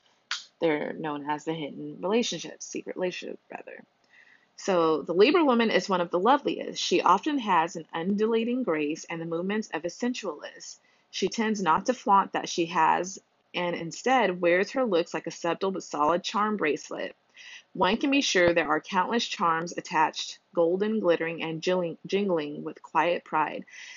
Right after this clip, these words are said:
So this comes natural 'cause lately I, someone has told me that they feel like I'm very sensual, um, like, it just comes off, like,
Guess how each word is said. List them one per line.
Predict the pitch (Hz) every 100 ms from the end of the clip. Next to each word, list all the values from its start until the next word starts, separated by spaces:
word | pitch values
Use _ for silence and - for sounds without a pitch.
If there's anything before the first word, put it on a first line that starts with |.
| -
So | - 202 175 170
this | 175 247 339
comes | 330 214 175
natural | 165 165 - 160
'cause | 160 190 170
lately | 190 269 269 247 208 -
I, | - 180 208 190
someone | - 240 254
has | 233 175
told | - 190 220
me | 269 202 170
that | 165 147 151 - _ _ _ _ _ _ _ -
they | 196
feel | 196 208
like | 185 175
I'm | 175 175
very | 180 185 190 190 - 175
sensual, | - 202 190 214 196 185 185 180 170 -
um, | - 175 160 151 131 98 - - _ _ - - _ _ -
like, | 180 170 - -
it | 196
just | 208 196
comes | 240 214 190
off, | 180 180
like, | 165 156 -